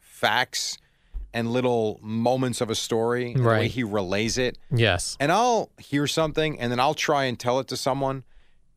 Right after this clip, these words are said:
Speaker 1: And it's amazing how I, I don't understand how my mind doesn't want to relate to my mouth. <laughs>
Speaker 2: Right.
Speaker 1: And it doesn't come out the same way, or you forget all those little details that are so important.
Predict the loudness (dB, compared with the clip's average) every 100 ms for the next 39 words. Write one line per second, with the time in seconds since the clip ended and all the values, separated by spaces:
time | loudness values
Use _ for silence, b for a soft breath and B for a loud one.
0 | _ -2 -2 0 2 2 2 0 2 2
1 | 2 0 0 0 0 0 -2 0 0 0
2 | 2 0 2 2 2 2 0 0 0 0
3 | 2 2 0 0 2 2 0 -6 -20 -6
4 | 0 2 2 -4 -12 -4 0 0 0 0
5 | 2 0 0 -2 -2 0 0 2 2 2
6 | 0 -2 -2 -2 -2 -4 0 0 2 2
7 | 2 0 0 -2 -2 -6 -2 -2 -2 -2
8 | -6 -2 0 0 -2 -4 -4